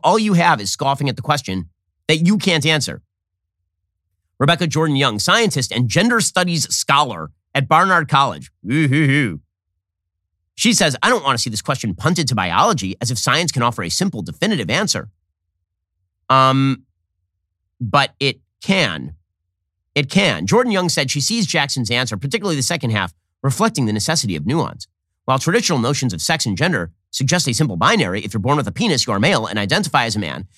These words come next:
And if you are born with a vagina, you are female and identify as a woman. The reality gender experts say is more complex. There's not one single biological answer to the definition of a woman.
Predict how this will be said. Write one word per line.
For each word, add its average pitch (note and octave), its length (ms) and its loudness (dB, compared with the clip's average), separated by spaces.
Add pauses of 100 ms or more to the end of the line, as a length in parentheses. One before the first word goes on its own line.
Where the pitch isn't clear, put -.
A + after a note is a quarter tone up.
And B2+ 100 -2
if B2 60 0
you C3+ 60 4
are C3+ 60 4
born D3+ 220 2
with D3+ 140 -2
a B2 40 0
vagina, C3+ 440 2
you G#2+ 120 -2
are A#2 80 0
female F3 360 0
and G#2+ 80 -2
identify B2 440 0
as A2 120 -4
a B2+ 40 -4
woman. C#3 260 -2 (220)
The C3+ 60 -2
reality C#3+ 540 2 (160)
gender D3+ 380 0
experts - 480 -6
say A#2 220 -2
is F2+ 120 -8
more G2+ 160 -2
complex. F#2+ 420 -8 (420)
There's A#3 180 2
not D#3+ 160 2
one A2+ 140 -2
single F#2+ 200 -4
biological A2 720 0
answer F#2 280 -8
to G2+ 120 -6
the F2 80 -6
definition G#2+ 500 -4
of E2+ 80 -6
a E2+ 40 -8
woman. C3 320 -2